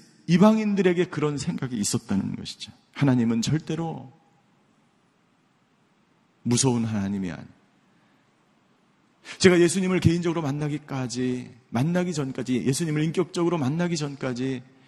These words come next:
저는 하나님이 두려웠어요. 무서웠어요. 진노하시는 하나님, 심판하시는 하나님, 벌 주기 위해서 항상 준비되어 있는 하나님을 알고 있었어요. 그러나 그렇지 않습니다.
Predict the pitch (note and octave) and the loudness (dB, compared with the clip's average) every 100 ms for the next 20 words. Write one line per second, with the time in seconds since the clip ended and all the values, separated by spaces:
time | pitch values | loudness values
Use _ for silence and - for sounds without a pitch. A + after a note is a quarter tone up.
0 | - - B2 A2+ B2 F#3+ F3 E3 - B2 | -20 -2 2 2 0 -4 -4 -6 -4 0
1 | C#3+ B2+ - A2+ A#2 B2+ D3 B2+ - - | 0 0 -4 -2 -2 -2 -4 -6 -8 -10
2 | F#2+ - D#3 E3+ E3+ D3 - C#3+ C#3 B2+ | -12 -2 2 2 2 0 -2 -2 -2 -2
3 | C3 B2+ - - - G3+ F3+ F3+ E3 D#3+ | -2 -4 -8 -6 -2 -2 2 2 2 0
4 | D3 C3+ B2+ B2 A#2+ - - - D#3+ D#3+ | 0 0 0 -2 -4 -10 -20 -2 4 4
5 | D#3 F3+ F3 E3 D#3 C#3+ D3+ C#3 - - | 4 0 0 0 0 -2 -4 -6 -8 -20
6 | _ _ - - G#3+ G3 G3 F#3 - F3+ | _ _ -12 -4 -2 0 -2 -2 0 2
7 | F#3 F#3+ F3 E3+ D#3+ D#3 D#3+ D#3+ D3+ C#3+ | 2 4 2 2 -2 -4 -6 -6 -6 -4
8 | B2 A2 A2 G#2+ - G#2 - F2 - A2+ | -2 -2 -2 -6 -8 -8 -8 -10 -4 -4
9 | G#2+ B2 - D3 A2 - - - C#3 - | -2 -6 -4 -4 -6 -10 -10 -12 -14 -18